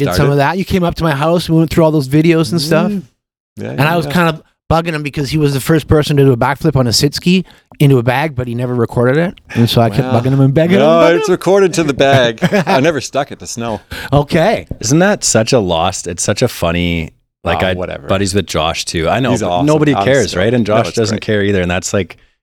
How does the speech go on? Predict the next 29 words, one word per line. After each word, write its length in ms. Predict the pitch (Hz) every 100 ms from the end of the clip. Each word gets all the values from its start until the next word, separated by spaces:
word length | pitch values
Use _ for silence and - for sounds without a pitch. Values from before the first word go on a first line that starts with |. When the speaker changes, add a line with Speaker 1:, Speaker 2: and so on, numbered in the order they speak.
| -
Speaker 3:
it's 140 | 92
such 180 | 110 117
a 60 |
different 560 | 90 98 95 98 90 80 _ -
vibe 360 | 80 80 82 80
these 200 | 78 78
days 260 | 80 80 -
from, 260 | - 80 78
like, 320 | 76 - - _ _ _ -
yeah, 100 | 82
if 140 | -
you 40 | 87
didn't 200 | 92 82
record 320 | - 87 82
it, 80 | 78
you 60 |
didn't 180 | 82 73
do 140 | 78 78
it. 80 | 71
But 140 | 80
there's 180 | 87 -
so 140 | -
Speaker 1:
<laughs> 60 | 170
No, 60 |
Speaker 3:
many, 120 | 175 143
Speaker 1:
and 200 | - 170
Speaker 3:
there's 100 |
Speaker 1:
I 20 |
Speaker 3:
so 40 | 185